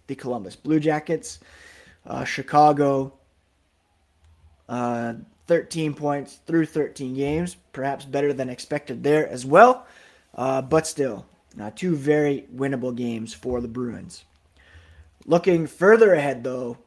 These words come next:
it is gonna get much more challenging to end November and begin December. After that game against the Blackhawks on Saturday the nineteenth, the Bruins will travel to Florida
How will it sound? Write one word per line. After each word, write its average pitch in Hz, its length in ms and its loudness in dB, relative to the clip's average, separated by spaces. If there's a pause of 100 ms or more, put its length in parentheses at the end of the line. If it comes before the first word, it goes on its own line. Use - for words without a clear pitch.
(460)
it 151 100 0
is 147 140 -10
gonna 156 160 -2
get 143 240 0
much 160 260 0
more 147 140 -2
challenging 143 720 -4 (220)
to 151 160 -2
end 185 260 2
November 151 640 0 (200)
and 139 400 -2
begin 123 460 -4 (200)
December. 123 560 -4 (1400)
After 190 320 4
that 175 200 4
game 156 340 0
against 156 500 -4 (200)
the 135 80 -8
Blackhawks 151 840 -4
on 135 440 -2
Saturday 175 460 0
the 165 100 2
nineteenth, 156 680 -4 (580)
the 117 60 -14
Bruins 156 380 0
will 135 120 -8
travel 156 380 -2
to 113 80 -12
Florida 180 600 4